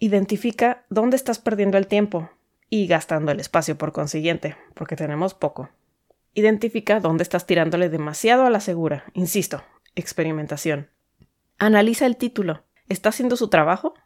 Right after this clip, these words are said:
En historias tan cortas, incluso el título necesita hacer su parte, lo más posible. Pregúntate qué tan seguro estás de que esa idea que tuviste es para una historia flash.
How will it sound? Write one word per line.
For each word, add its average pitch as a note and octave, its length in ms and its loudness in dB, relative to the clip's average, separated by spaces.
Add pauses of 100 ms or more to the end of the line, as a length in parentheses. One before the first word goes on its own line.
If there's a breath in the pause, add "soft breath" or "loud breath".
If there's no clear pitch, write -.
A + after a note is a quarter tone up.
(680)
En G#3 140 0
historias B3+ 500 2
tan B3+ 220 -4
cortas, - 600 -2 (140)
incluso A#3 440 0
el B3 80 -2
título A#3 300 -2
necesita F#3 440 -2
hacer F#3 200 -2
su F3 160 -6
parte, - 500 -6
lo F3 120 -2
más D#3+ 240 -4
posible. D3 560 -10 (840)
Pregúntate B3 540 2
qué A3+ 100 -2
tan A#3 220 -2
seguro F#3+ 360 0
estás G#3 560 -6
de F3+ 260 -6
que F3 200 0
esa G3 180 -2
idea F#3+ 280 -2
que F#3 100 -10
tuviste E3+ 580 -4 (100)
es G#3 120 -4
para G3+ 280 0
una G3 220 0
historia F3 340 -4
flash. D3+ 360 -6